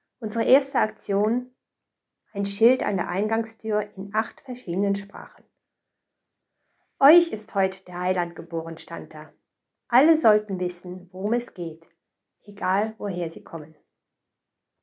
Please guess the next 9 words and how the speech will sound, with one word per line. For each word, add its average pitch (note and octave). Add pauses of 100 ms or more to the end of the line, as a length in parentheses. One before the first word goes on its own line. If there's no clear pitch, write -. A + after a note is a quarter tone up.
(1700)
An A3+
Heiligabend B3+
dann G#3+
der G3
feierliche G#3+
Open-Air-Gottesdienst G#3+
in A#3
der A3
Stadt. -